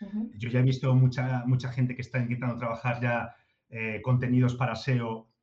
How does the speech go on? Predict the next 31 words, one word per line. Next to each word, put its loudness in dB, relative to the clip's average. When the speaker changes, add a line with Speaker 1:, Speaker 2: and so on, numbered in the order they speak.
Speaker 2:
con -6
herramientas 0
que -10
generan, -4
que -2
generan 0
textos -4
automáticamente, -4
eh, -12
incluso 2
imágenes -2
que, -10
que -10
hacen, -4
pues, -14
montajes -10
fotográficos -10
con -18
cuatro -12
palabras -8
que -14
les -14
añadas -12
ahí. -4
A 2
ver, 2
em, 4
la -2
tecnología 2
a 2
veces -2